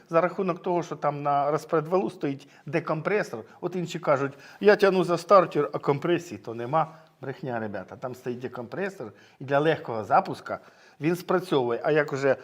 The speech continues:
оберти набере двигун, там грузо-, о, грузик такий от ходить, і декомпресор знімається, вимикається.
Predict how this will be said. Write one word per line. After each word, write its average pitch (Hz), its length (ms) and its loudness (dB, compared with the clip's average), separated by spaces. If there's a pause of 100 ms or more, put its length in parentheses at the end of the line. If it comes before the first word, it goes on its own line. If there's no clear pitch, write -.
оберти 139 440 0
набере 123 360 0
двигун, 135 340 -4
там 117 240 -4
грузо-, 135 580 -4
о, 131 60 -10
грузик 147 380 -2
такий 131 240 -10
от 143 100 -10
ходить, 180 340 -6 (240)
і 220 80 -10
декомпресор 165 640 -6
знімається, 113 500 -16 (280)
вимикається. 135 720 -12